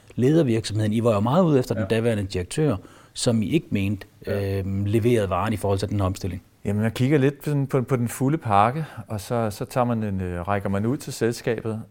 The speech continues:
Speaker 2: øhm, og, og prøver at se, om man kan initiere en dialog med den. Og det kan man sige, øh,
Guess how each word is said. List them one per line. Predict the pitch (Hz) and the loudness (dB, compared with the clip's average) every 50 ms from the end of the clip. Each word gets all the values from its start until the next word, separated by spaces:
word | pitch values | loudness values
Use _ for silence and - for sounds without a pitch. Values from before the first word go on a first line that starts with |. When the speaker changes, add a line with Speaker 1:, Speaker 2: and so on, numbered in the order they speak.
| _ - | _ -6
Speaker 2:
øhm, | 104 95 90 90 87 85 85 85 82 82 82 - - | -4 -2 -2 -2 -2 -4 -4 -6 -6 -8 -10 -12 -12
og, | - 95 95 - | -8 -8 -6 -6
og | - 92 | -8 -8
prøver | - - 107 110 | -4 -2 -2 -2
at | 110 | -2
se, | - 123 113 | -4 -6 -6
om | 107 | -6
man | 104 98 | -8 -8
kan | 95 104 95 | -8 -8 -6
initiere | 92 90 - - 110 101 | -6 -8 -8 -8 -8 -8
en | 101 98 | -8 -8
dialog | - 95 87 90 92 - 98 | -8 -6 -6 -6 -6 -6 -6
med | 92 85 | -8 -6
den. | 90 92 95 - | -6 -8 -10 -12
Og | - - - | -14 -14 -14
det | 101 - | -12 -10
kan | 107 98 | -8 -8
man | 98 95 | -8 -8
sige, | 98 - 101 98 95 92 90 90 | -10 -8 -6 -6 -4 -4 -4 -6
øh, | 90 85 85 | -6 -6 -8